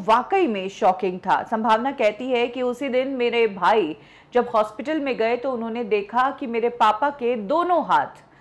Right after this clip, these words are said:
बंधे हुए हैं, जिसके बाद मेरे भाई ने पापा के हाथ खोले, जिसके बाद हॉस्पिटल वालों को इस बारे में सवाल किए गए। संभावना कहती है कि सात मई को मेरे भाई का मुझे कॉल आता है और मुझे बताया जाता है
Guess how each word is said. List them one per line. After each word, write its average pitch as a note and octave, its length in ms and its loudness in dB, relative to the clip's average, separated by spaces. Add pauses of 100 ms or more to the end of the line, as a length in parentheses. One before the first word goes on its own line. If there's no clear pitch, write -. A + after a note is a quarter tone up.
(200)
बंधे A3+ 380 4
हुए F3 240 0
हैं, D#3 260 -8
जिसके A#3+ 260 -4
बाद B3 240 4
मेरे B3 260 0
भाई G#3 320 2
ने A3 220 -6 (100)
पापा G#3+ 280 2
के A#3 160 -4
हाथ G#3+ 240 4 (380)
खोले, G#3+ 320 4 (260)
जिसके C#4 280 -4
बाद C#4 280 4
हॉस्पिटल C4+ 560 0
वालों C4 280 4
को D4 140 -2
इस C#4 160 -4
बारे A3+ 280 4
में A3+ 280 -6
सवाल D#3+ 520 2
किए E3 200 -2
गए। C#3 200 -6 (100)
संभावना A3 440 0
कहती A3+ 320 -2
है C4 80 -4
कि C#4 140 -8
सात C4+ 460 2
मई A#3+ 280 0
को E3 280 0 (320)
मेरे C4 160 4
भाई C4 260 2
का D4+ 120 0
मुझे C#4 240 -6
कॉल A#3+ 320 4
आता A#3 280 4
है B3+ 240 2
और D4+ 120 0
मुझे A#3+ 240 -6
बताया G3+ 440 2
जाता G#3+ 320 0
है A#3+ 240 0